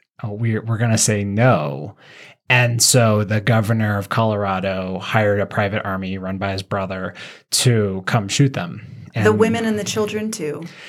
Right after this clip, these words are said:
Speaker 1: Yeah, on, uh, Orthodox Easter, because many of the striking families were from Eastern Europe and ce-, celebrated East-,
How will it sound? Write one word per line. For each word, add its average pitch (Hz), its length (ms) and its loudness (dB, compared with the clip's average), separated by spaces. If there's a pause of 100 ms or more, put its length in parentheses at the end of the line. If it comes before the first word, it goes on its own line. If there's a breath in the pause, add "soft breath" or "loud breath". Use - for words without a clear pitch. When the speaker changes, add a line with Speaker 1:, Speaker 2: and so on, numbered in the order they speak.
(220 loud breath)
Speaker 1:
Yeah, 165 200 6
on, 151 440 4
uh, 135 240 4
Orthodox 143 480 4
Easter, 131 720 0 (160)
because 120 560 2
many 120 300 2
of 104 180 -2
the 107 400 -2 (220)
striking 107 640 0
families 101 720 0
were 98 480 0
from 101 300 0
Eastern 101 320 -2
Europe 92 300 -2
and 101 100 -2
ce-, - 300 -2
celebrated 95 400 0
East-, 95 300 -8